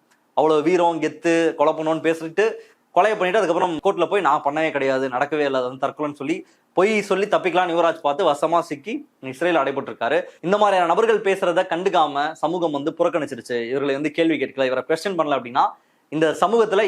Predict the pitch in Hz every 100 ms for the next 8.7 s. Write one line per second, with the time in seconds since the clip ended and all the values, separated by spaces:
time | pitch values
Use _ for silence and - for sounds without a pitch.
0 | 160 202 208 208 175 180 170 143 139 127
1 | 131 170 226 143 110 135 202 185 160 143
2 | 131 127 135 139 151 131 120 110 107 101
3 | 131 202 - _ _ - 147 202 226 196
4 | - 175 175 151 - 135 135 196 143 151
5 | 139 131 147 165 170 135 123 143 233 202
6 | 160 170 170 120 - _ _ 180 202 202
7 | 180 190 165 175 175 170 156 135 147 139
8 | 110 101 143 143 113 113